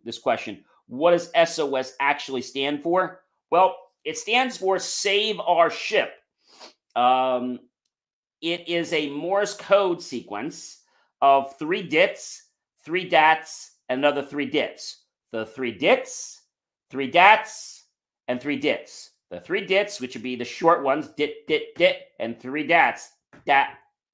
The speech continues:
dat, dat, and then dit, dit, dit. So dit, dit, dit, dat,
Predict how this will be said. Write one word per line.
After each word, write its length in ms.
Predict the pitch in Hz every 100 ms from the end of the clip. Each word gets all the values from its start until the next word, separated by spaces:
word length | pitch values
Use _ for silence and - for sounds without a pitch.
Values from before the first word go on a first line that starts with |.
| -
dat, 220 | 147 131 - - _ _ -
dat, 240 | 170 180 - _ _ -
and 120 | 117
then 220 | 127 98 _ 165
dit, 340 | 160 160 -
dit, 320 | 151 151 - -
dit. 200 | 120 - _ _ _ _
So 420 | - 117 107 92 _ _ 104 -
dit, 360 | - 190 - -
dit, 300 | 202 - -
dit, 220 | 175 175 - _ _ _ _ -
dat, 280 | 202 185